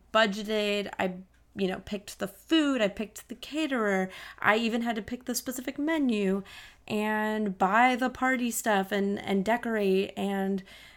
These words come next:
and clean. <laughs> Like, from start to finish, the, those parties were mine. And so when I was doing that, it was, it was pretty cool because I was discovering that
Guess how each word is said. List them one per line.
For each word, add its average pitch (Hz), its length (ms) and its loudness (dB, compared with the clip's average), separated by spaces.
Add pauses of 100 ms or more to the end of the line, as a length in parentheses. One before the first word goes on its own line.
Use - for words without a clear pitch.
(120)
and 196 320 0
clean. 254 480 2
<laughs> 262 380 4 (200)
Like, 254 220 -4
from 233 260 0
start 240 260 2
to 226 60 -10
finish, 220 300 -4
the, 202 260 4
those 202 220 2
parties 190 340 2
were 185 140 0
mine. 190 460 0 (720)
And 208 240 0
so 202 480 4 (480)
when 220 120 0
I 214 120 4
was 208 160 0
doing 277 380 2
that, 196 340 2
it 214 80 0
was, 196 320 -4
it 220 100 -2
was 202 120 -2
pretty 208 200 -6
cool 190 340 0
because 196 300 -4
I 196 100 2
was 190 180 0
discovering 190 800 -2
that 185 440 -2